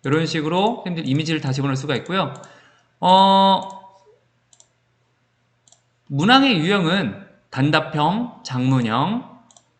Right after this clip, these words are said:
그 다음에 객관식 질문, 체크박스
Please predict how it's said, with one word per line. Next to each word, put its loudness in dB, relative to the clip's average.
그 -10
다음에 -2
객관식 -2
질문, -2
체크박스 -4